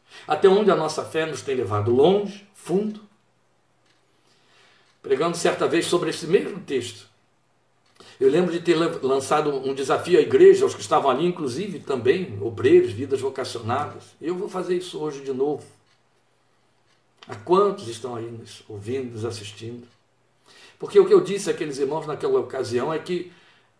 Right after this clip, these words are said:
a nós foi proposta uma caminhada de excelência, uma caminhada de rupturas, onde somos convidados a irmos além e mais fundo, queimando todas as pontes de forma que nós cheguemos tão longe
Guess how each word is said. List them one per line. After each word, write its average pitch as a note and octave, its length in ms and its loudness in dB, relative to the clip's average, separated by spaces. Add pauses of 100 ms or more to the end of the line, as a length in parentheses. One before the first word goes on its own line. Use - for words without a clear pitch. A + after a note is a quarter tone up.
(280)
a D#3+ 120 2
nós F3 480 4
foi D3 160 0
proposta C#3+ 520 -2
uma C3 140 -2
caminhada C3 480 -2
de B2 120 -2
excelência, A2 760 -6 (100)
uma C3+ 140 -8
caminhada D3 440 -4
de C3 100 -10
rupturas, D3+ 1040 -12 (640)
onde E3 200 -4
somos E3 300 -2
convidados C#3 580 -2
a C#3+ 80 2
irmos C#3+ 320 -4
além D#3 640 2
e D#3+ 80 -8
mais D3+ 280 -2
fundo, E3 480 -2
queimando F3 560 2
todas G3+ 540 -8
as G3 180 -6
pontes G3 480 -8
de F#3 80 -8
forma G3+ 320 -6
que F#3+ 100 -12
nós F#3+ 160 -4
cheguemos F#3 380 -2
tão A3 260 -4
longe F3 600 4